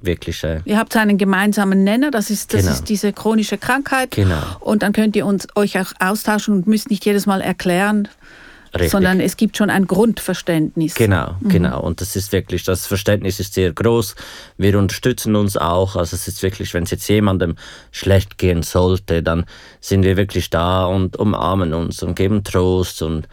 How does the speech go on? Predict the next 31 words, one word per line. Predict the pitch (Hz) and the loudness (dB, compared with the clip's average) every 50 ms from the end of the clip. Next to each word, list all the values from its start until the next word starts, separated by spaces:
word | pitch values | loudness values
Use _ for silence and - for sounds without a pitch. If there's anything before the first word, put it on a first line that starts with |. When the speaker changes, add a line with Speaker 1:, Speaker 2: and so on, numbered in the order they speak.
| - - - - - - _ - - - | -20 -20 -20 -20 -20 -20 _ -20 -12 -6
Speaker 1:
genau, | - 87 76 65 67 80 | -4 -2 -2 -2 -2 -2
also | 87 90 - | -2 -2 -2
es | 95 - | -2 0
ist | 98 104 95 | 2 2 2
Speaker 2:
Mhm. | |
Speaker 1:
so | - 90 82 | 2 2 2
wie | 87 82 | 2 0
eine | 73 82 85 82 95 - - - - _ - | 0 0 -2 -4 -4 -6 -14 -20 -20 _ -14
zweite | - - - 90 80 78 76 - - | -10 -6 -2 -2 0 -2 -2 -4 -6
Familie. | - - 82 76 78 73 71 82 78 78 - _ _ - - | -4 -4 -2 -2 -2 -4 -4 -6 -6 -8 -8 _ _ -14 -8
Speaker 2:
Für | - - 262 - | -2 -2 -2 0
alle | 226 247 294 302 | 0 0 0 2
Leute, | 277 247 247 254 311 320 302 - 277 254 | 2 0 0 0 0 -2 -2 -4 -4 -2
die | 233 247 240 | -2 -2 -4
sich | 220 - 240 220 - | -2 -2 -4 -4 -2
jetzt, | - 220 214 - - - | -2 -4 -4 -4 -6 -4
die | 220 202 | -2 0
jung | 196 254 302 311 311 285 | 2 4 4 4 4 2
sind | - 277 262 233 208 196 180 220 | 2 2 2 2 2 0 -2 -2
und, | - - 226 226 214 214 202 190 180 190 | -2 0 0 2 2 2 0 -2 -2 -2
äh, | 185 147 151 139 - - 175 - - _ _ - | -2 -2 -2 -2 -4 -4 -6 -6 -8 _ _ -6
mit | 180 196 - | -6 -6 -4
dieser | 220 208 233 208 | -4 -4 -4 -4
chronischen | - - 233 240 226 - - 214 | -2 -2 -2 -2 -2 -4 -6 -6
Krankheit | - - 220 220 - 220 208 - | -4 -4 -4 -2 -2 -4 -2 -2
H | 202 214 220 | -2 0 0
I | |
V | 208 - 208 196 196 196 - | 0 -2 -2 -2 -2 -2 -2
leben, | - 208 214 233 247 262 269 269 240 233 220 208 - - 208 | 0 0 2 2 2 0 0 2 2 2 2 0 -2 -6 -10
diese | - 214 214 - 226 208 - - | -8 -6 -4 -2 -2 -2 -2 -4
Swiss | - - - - 202 254 277 269 - - | -10 -10 -6 -2 0 0 0 0 -2 -8